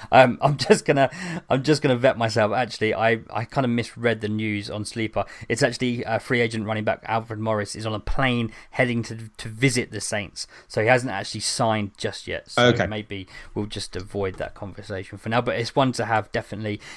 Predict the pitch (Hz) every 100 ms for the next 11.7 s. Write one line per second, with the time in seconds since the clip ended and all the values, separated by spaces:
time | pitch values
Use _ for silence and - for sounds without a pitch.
0 | - 104 - - 104 - 147 139 - -
1 | 90 78 - - - 127 147 185 - -
2 | 156 147 131 190 156 165 147 127 131 131
3 | 123 - - 123 127 127 170 - - 156
4 | 143 135 123 135 127 123 117 123 117 117
5 | 123 - 110 113 113 110 110 104 _ _
6 | _ - - 131 135 90 - 113 - 120
7 | 107 107 - 107 104 107 107 110 110 104
8 | - 107 104 104 95 - 107 - 104 98
9 | 113 110 - 113 107 101 104 101 - 98
10 | - 113 120 113 113 104 101 - 120 113
11 | 110 - 104 - 107 104